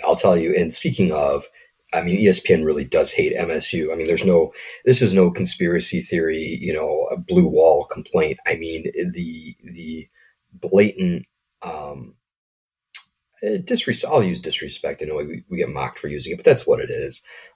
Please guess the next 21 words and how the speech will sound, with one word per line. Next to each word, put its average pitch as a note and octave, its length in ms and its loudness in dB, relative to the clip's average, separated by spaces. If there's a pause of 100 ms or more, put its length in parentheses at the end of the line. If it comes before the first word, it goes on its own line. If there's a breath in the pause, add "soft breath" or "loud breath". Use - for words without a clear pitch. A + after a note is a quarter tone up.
(140)
Um, D#2 580 -4 (140)
the D#2+ 580 -6 (240)
equivocating G2 800 2
about, D#2 420 -6 (1000)
um, C#2+ 320 -8
how - 180 4
good F2 300 2
State E2+ 300 2
is, D#2+ 260 2
the D#2+ 100 -6
excuse F2+ 480 0
making, E2+ 420 -2
and, G#2 140 2
and - 160 2
now A#2 120 6
you G2 160 4
have E2 180 -2
the D#2 100 0
chair E2+ 380 2
of C#2+ 140 -8
the D2+ 200 -14